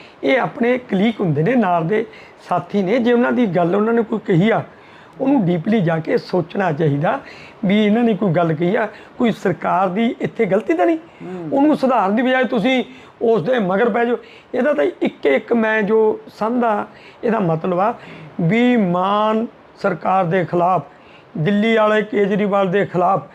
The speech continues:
Speaker 2: ਹੂੰ।
Speaker 1: ਉਹਨਾਂ ਦੀ ਜੁੰਡਲੀ ਦੇ ਖਿਲਾਫ ਪੰਜਾਬ ਦੇ ਲੋਕ ਤਾਂ ਕੀ, ਵੀ ਉਹਨਾਂ ਦੀ ਸਰਕਾਰ ਦੇ ਵਿੱਚੋਂ ਵੀ ਕੋਈ ਬੋਲਣ ਦੀ ਹਿੰਮਤ ਨਾ ਰੱਖੇ।
Speaker 2: ਹੂੰ।
Speaker 1: ਇਹ ਇਸ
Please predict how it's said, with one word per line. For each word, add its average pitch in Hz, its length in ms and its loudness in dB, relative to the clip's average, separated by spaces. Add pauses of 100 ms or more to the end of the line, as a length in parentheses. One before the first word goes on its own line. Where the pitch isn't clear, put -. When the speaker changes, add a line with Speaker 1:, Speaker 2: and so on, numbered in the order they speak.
(160)
Speaker 2:
ਹੂੰ। 180 120 -10
Speaker 1:
ਉਹਨਾਂ 233 220 0
ਦੀ 220 120 0
ਜੁੰਡਲੀ 190 380 0
ਦੇ 196 120 2
ਖਿਲਾਫ 180 360 0 (420)
ਪੰਜਾਬ 208 640 0
ਦੇ 226 160 2
ਲੋਕ 202 340 0
ਤਾਂ 226 180 -2
ਕੀ, 214 380 -2 (460)
ਵੀ 226 120 0
ਉਹਨਾਂ 233 260 4
ਦੀ 214 120 2
ਸਰਕਾਰ 180 520 0
ਦੇ 190 120 0
ਵਿੱਚੋਂ 160 300 -4
ਵੀ 190 160 -2
ਕੋਈ 196 200 -2
ਬੋਲਣ 165 420 0
ਦੀ 214 360 0 (440)
ਹਿੰਮਤ 202 360 2
ਨਾ 196 220 0
ਰੱਖੇ। 226 440 0 (180)
Speaker 2:
ਹੂੰ। 170 440 -12
Speaker 1:
ਇਹ 247 460 0
ਇਸ 254 60 -2